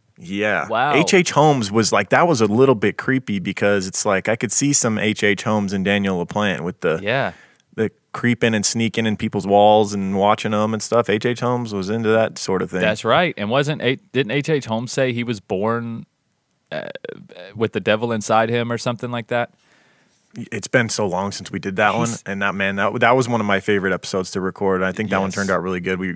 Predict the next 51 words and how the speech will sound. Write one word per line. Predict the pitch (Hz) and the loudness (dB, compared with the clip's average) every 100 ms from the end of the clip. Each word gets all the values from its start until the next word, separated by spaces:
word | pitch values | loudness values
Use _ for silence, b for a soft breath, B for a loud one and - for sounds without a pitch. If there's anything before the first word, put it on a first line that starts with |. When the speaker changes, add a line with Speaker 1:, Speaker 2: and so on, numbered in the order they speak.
| - | -4
Speaker 2:
That | 101 | -4
was | 98 | -4
a | |
fun | - 101 92 | -12 -12 0
Speaker 1:
really | 120 127 | 4 4
Speaker 2:
episode. | 110 | 4
Speaker 1:
went | 104 95 | 0 -2
deep | 113 110 | -2 -2
with | 110 | -2
the | - | -2
research | 98 107 104 104 - | -2 -2 -2 -2 -2
on | 107 | -2
that | 104 107 | 2 2
one. | 101 110 110 101 | 2 0 -4 -6
If | 101 - | -8 -6
you | |
guys | 104 104 | -2 -2
haven't | 104 98 92 | 0 -2 -2
heard | 98 101 | -2 0
it, | 104 | 0
check | - 101 | -2 -4
it. | 98 | 0
I | 98 | -2
think | 113 98 | -2 -8
it's | - | -6
on | 90 | -6
Patreon | 101 95 95 90 | -4 -4 -2 -4
only, | 90 92 87 | -4 -4 -4
right? | 92 98 b b b | -4 -4 b b b
Speaker 2:
Uh, | 113 110 | -2 -2
yes, | 113 98 - | 0 -2 -2
it | 90 | -12
is. | 85 - _ _ | -12 -16 _ _
Yeah. | - - - _ _ _ | -20 -20 -20 _ _ _
Speaker 1:
Yeah, | 82 82 | -8 -6
that | 80 104 95 | 0 2 2
one, | 101 | 0
man. | 92 90 | 0 0
We | 104 | 0
got | 107 92 | 0 0
the | 98 | 0
book. | 104 104 - - - | 0 0 -6 -18 -14
Uh, | - 78 65 - 147 B - | -8 -6 -8 -10 -14 B -10
what | |
was | 98 95 | -10 -8
it? | 85 | -6
Something | - 120 113 | -4 -2 0
in | 104 | 0
the | 95 | 0
Light | 90 98 101 - | 2 2 0 -4
and | 95 | -8